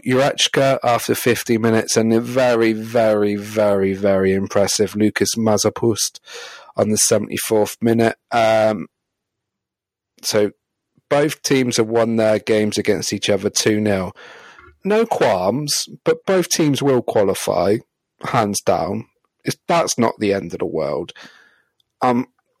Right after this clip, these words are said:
I'm happy with both teams qualifying, but it's disappointing that Roma go to Slavia Praha with all the comments that s-, were said in, during the week. "Oh, we're play-, they're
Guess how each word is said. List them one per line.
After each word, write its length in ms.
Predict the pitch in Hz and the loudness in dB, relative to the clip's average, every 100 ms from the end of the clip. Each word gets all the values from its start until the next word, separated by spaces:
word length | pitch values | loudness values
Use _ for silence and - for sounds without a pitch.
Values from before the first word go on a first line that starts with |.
| - | -2
I'm 120 | 135 | 0
happy 300 | 143 135 127 | 0 0 0
with 220 | 120 110 | 0 0
both 260 | 113 107 - | 0 0 0
teams 280 | 107 98 - | -2 -4 -4
qualifying, 800 | - 104 98 - 92 95 98 - | 0 0 0 0 0 -2 -6 -2
but 260 | 110 - - _ | 0 -2 -8 _
it's 240 | 123 113 - | -2 -2 -2
disappointing 1200 | - 143 - - - 123 113 104 - 90 85 110 - _ - _ _ | -2 0 0 -2 0 0 0 -2 -4 -2 -4 -10 -16 _ -20 _ _
that 160 | 104 104 | -2 0
Roma 460 | 113 117 120 120 | 0 2 2 0
go 220 | 120 123 | 0 0
to 160 | 127 147 | 0 -2
Slavia 480 | - 135 120 120 120 | 0 2 2 2 0
Praha 720 | - 101 98 95 92 92 - | 2 0 2 0 -2 -2 -2
with 200 | 104 101 | -2 2
all 180 | 113 131 | 2 2
the 80 | |
comments 480 | 135 135 127 131 110 | 0 0 0 0 0
that 140 | 127 113 | 0 0
s-, 160 | - | -2
were 120 | 131 | 0
said 320 | 127 - 127 127 | 0 2 0 2
in, 220 | 131 - | -2 -2
during 220 | - 131 127 | -2 0 2
the 80 | |
week. 340 | 120 120 117 - - - - | 2 2 0 -4 -18 -18 -10
"Oh, 200 | 101 104 | -2 0
we're 100 | 104 | 0
play-, 300 | 104 107 107 - | -2 0 -2 -2
they're 240 | - 113 | -2 -2